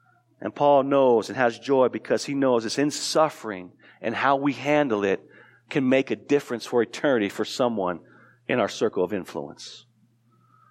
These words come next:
One said this, "Suffering well could be the greatest sermon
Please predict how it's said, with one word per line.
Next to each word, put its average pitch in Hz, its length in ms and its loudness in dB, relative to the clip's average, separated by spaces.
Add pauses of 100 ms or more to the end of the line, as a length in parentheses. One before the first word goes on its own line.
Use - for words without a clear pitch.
(120)
One 139 180 2
said 127 240 0
this, - 480 0 (360)
"Suffering 180 800 0
well 147 320 8
could 135 180 -6
be 139 120 2
the 123 100 2
greatest 143 460 2
sermon 113 640 0